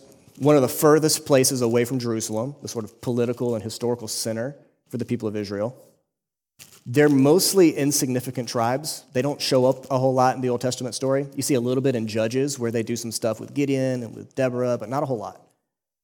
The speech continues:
But more importantly even than that,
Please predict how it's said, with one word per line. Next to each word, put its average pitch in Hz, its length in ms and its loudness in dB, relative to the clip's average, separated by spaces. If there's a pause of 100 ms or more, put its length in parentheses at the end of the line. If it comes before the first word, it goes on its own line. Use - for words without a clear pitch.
(1000)
But 147 140 -2
more 160 240 4
importantly 180 420 4
even 135 200 2
than 117 160 -2
that, 127 480 -2